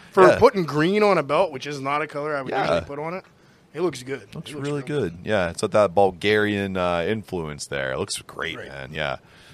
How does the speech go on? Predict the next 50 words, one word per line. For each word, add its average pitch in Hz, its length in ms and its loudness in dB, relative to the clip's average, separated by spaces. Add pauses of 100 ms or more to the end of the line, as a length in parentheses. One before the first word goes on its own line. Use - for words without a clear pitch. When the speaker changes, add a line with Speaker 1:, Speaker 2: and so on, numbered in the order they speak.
(240)
Speaker 2:
Uh, 98 220 6
so, 147 420 8 (140)
I 110 100 8
believe 120 260 4
this 117 160 4
is 101 140 0
your 104 120 6
match 95 280 4
of 98 60 0
the 90 80 0
night, 85 360 2 (120)
if, - 80 -4
Speaker 1:
Yep. 214 240 0
Speaker 2:
if 95 100 -2
I 87 120 6
could 80 140 -8
say. 80 300 2 (460)
Uh, 98 240 8
so, 117 380 8
Cody 135 300 4
Rhodes 107 480 6
with 98 320 4
a 82 60 -4
side 107 260 6
card 104 220 6
of 90 120 2 (100)
Arn 139 280 6
Anderson. 85 800 0
Speaker 1:
Mm-mm. 85 60 -14 (240)
He 165 140 -4
ended 160 160 -2
up 135 80 -2
coming 139 180 -4
out 135 100 -6
with 117 120 -16
Dustin. 127 320 -10 (240)
Speaker 2:
Oh, 117 180 6
that's 104 180 0
right. 104 300 2
I'm 95 140 -4
so 95 160 0
sorry. 87 360 2
Speaker 1:
They're, 165 120 0
they're 160 160 0
still 160 180 2
having 135 200 2
Arn 131 280 -4
sell 131 320 -4
that, 123 340 -10
uh, 120 260 -16